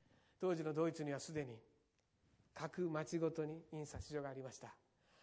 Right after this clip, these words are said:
ルターが生まれる三十年も前に、あのルネッサンスの三大発明の一つ、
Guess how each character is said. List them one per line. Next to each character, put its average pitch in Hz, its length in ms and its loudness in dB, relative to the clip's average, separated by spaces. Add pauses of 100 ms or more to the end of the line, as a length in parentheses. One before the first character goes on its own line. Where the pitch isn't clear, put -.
(100)
ル 190 180 6
タ 196 200 10
ー 147 40 4
が 160 180 0
生 196 120 6
ま 202 140 2
れ 226 120 2
る 165 140 2
三 220 360 -2
十 220 200 4
年 170 160 2
も 135 120 -6
前 135 380 -6
に、 123 180 -10 (540)
あ 196 120 4
の 202 160 6
ル 156 160 2
ネ 185 120 4
ッ - 20 0
サ 180 240 -2
ン 139 60 -4
ス - 120 -10
の 143 140 -4
三 170 240 -2
大 170 160 4
発 175 240 -2
明 147 120 0
の 139 100 -4
一 151 180 -2
つ、 131 200 -12